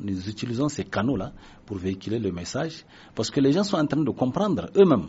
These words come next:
de par même les émissions qui se passent à la télé, qui se passent à la radio, les débats qui se passent à la radio. Les gens sont en train de comprendre le grand risque, n'est-ce pas, qu'ils encourent en se, en se livrant à ces, à, à cette activité. Donc, euh, c'est, c'est des voies, euh,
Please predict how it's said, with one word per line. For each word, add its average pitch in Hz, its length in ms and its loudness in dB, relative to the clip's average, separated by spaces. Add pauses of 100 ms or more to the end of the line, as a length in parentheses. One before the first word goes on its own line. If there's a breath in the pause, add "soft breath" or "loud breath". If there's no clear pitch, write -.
de 90 140 -6
par 143 220 2
même 156 120 2
les 107 220 2
émissions 135 320 2
qui 123 140 -6
se 107 140 -4
passent 131 260 -6
à 95 80 -6
la 95 100 -6
télé, - 380 0
qui - 100 -14
se - 140 -8
passent - 220 -2
à 82 60 -6
la 95 100 -4
radio, 131 340 2
les 90 100 -8
débats 120 260 0
qui - 120 -14
se 104 80 -6
passent 101 220 -8
à - 60 -10
la 104 80 -6
radio. 143 320 0 (360 loud breath)
Les 95 80 -2
gens 139 120 2
sont 123 140 -4
en 101 80 -2
train 117 160 -2
de 113 80 -2
comprendre 120 520 0
le 92 120 -2
grand 170 260 8
risque, 139 300 4 (640 soft breath)
n'est-ce 92 160 -8
pas, 139 240 2 (100)
qu'ils 95 240 -2
encourent 107 460 2 (320 loud breath)
en 95 120 -4
se, 101 140 -2 (160)
en 98 100 -4
se - 120 -2
livrant 101 360 0
à 98 100 -4
ces, 87 260 -8
à, 80 200 -10
à 92 40 -10
cette - 240 -6
activité. 82 580 -12 (400 loud breath)
Donc, 76 280 -2
euh, 107 220 4
c'est, 87 340 -2
c'est 92 160 -4
des 95 140 2
voies, 165 360 2 (120)
euh, 90 320 -10